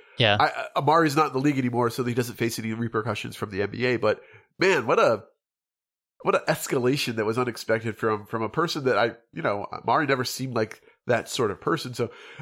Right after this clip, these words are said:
Speaker 2: wonder if the truth will come out. I wonder if he'll just quietly go away. Uh, but Amari was arrested and released a bizarre statement.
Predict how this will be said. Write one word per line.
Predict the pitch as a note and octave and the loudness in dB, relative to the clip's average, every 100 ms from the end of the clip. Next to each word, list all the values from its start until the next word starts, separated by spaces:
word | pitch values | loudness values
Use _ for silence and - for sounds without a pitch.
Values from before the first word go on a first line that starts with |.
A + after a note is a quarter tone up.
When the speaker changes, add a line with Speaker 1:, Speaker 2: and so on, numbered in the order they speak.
| - | 2
Speaker 2:
wonder | G#3+ B3 | 4 4
if | G3+ | 2
the | |
truth | G3 G#3 | 2 0
will | F#3 | 0
come | E3 D#3+ | 2 4
out. | D#3 | 4
I | D3 | 4
wonder | D3 D3 | 2 0
if | |
he'll | C3 | 0
just | A#2+ - | -4 0
quietly | C#3+ A#2+ B2+ | 2 2 2
go | B2 | 2
away. | A#2 A2 A2 A2 A2 - | 4 4 4 2 -2 -8
Uh, | G#2 G2+ G2 G2 | -4 -2 -2 0
but | A2 - | 0 2
Amari | C3+ F#3+ F#3+ | 4 4 4
was | D#3+ | 2
arrested | C3+ B2+ B2 B2+ A2 | 2 0 2 -2 -2
and | A2+ | -6
released | A2+ A#2 - | -6 -6 -6
a | |
bizarre | G#2+ G#2+ G#2 G#2 | -8 -2 0 0
statement. | - G#2 G2 G2 | -4 -6 -4 -6